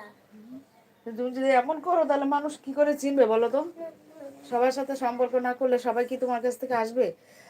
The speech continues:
তা কাজ করছি বুটিকের ইউনিক ডিজাইন ও প্রশিক্ষণ নিয়ে। কাজের বাস্তব অভিজ্ঞতা তেইশ বছর। কে কোথা থেকে দেখছেন? আপনারা যারা এখনো লাইভে জয়েন হতে পারেন নাই, আমার, আমার কাছ থেকে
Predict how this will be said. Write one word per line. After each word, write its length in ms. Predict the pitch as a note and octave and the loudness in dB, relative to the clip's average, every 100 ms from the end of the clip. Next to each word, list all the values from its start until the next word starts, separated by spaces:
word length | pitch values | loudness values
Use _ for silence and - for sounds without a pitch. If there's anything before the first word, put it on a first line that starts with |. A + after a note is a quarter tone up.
| - _ | -20 _
তা 120 | A#3+ | 0
কাজ 260 | A#3+ C4+ - | 4 0 0
করছি 240 | C#4 C#4+ | -2 -2
বুটিকের 400 | A#3 B3 B3 B3 | -2 -2 4 4
ইউনিক 380 | A3+ A#3 A#3+ A3 | 4 -2 -4 -6
ডিজাইন 280 | A3 A3+ A3 | 0 0 0
ও 20 | |
প্রশিক্ষণ 500 | G#3+ A3+ A3 A3+ A3 | -4 -8 -6 -4 -4
নিয়ে। 180 | G3 F#3 | -2 -4
কাজের 340 | G3+ G#3+ A#3 | -2 -2 0
বাস্তব 340 | G#3+ A3 A#3+ A3 | 0 -2 -2 -2
অভিজ্ঞতা 420 | A3 G#3+ G#3+ A3 | -2 -2 -2 -2
তেইশ 280 | A3 G#3 G3 | -2 -2 -2
বছর। 300 | G#3 A#3 G#3+ - | -6 -6 -12 -2
কে 160 | B3 | -2
কোথা 260 | A#3+ A3+ A3 | 0 -6 -6
থেকে 220 | G#3+ G#3+ | -4 -4
দেখছেন? 460 | G#3 G#3 A3 A3+ A3 _ _ _ _ _ _ _ _ _ _ _ _ | -6 -6 -10 -10 -16 _ _ _ _ _ _ _ _ _ _ _ _
আপনারা 400 | F3+ G3+ A#3 A3+ | -6 0 2 4
যারা 240 | G#3 G#3 G#3 | 4 4 2
এখনো 320 | G#3 A3+ G#3+ | 0 -8 -4
লাইভে 260 | G3+ G#3 | -2 -2
জয়েন 220 | G#3 G3+ G#3+ | -2 -2 -4
হতে 200 | A#3+ G#3 | -8 -2
পারেন 240 | G3 G3 | 0 0
নাই, 160 | G3 G3 | -4 -8
আমার, 260 | G3 G3+ G3 - | -6 -8 -10 -14
আমার 280 | - E3+ F#3 | -10 -6 -8
কাছ 160 | G#3+ - | -8 -12
থেকে 220 | G#3+ | -8